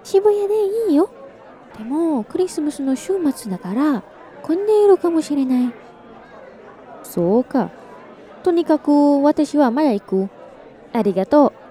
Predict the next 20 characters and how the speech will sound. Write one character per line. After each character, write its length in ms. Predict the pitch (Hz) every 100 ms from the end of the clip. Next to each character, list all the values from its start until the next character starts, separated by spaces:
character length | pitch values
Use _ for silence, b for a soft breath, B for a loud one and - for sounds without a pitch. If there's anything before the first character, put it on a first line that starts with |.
| - - - - - -
週 160 | - 349 339 294
末 160 | -
を 140 | 302 285
楽 220 | 262 254
し 120 | 247
ん 100 | 330
で 100 | 247
ね、 240 | 214 302 269
キ 180 | 240 233
イ 40 |
コ。 300 | - 220 226 - - - - - - - - - - - - - - - - - - - - - _ _ _ _ _ _ _ _ _ _
Now, 160 | 359 -
let's 180 | 302 285
have 140 | 254
a 40 |
listen 240 | 247 262 254
at 140 | 180
the 60 | -
English 340 | 220 285 254
translation. 540 | - 165 - - -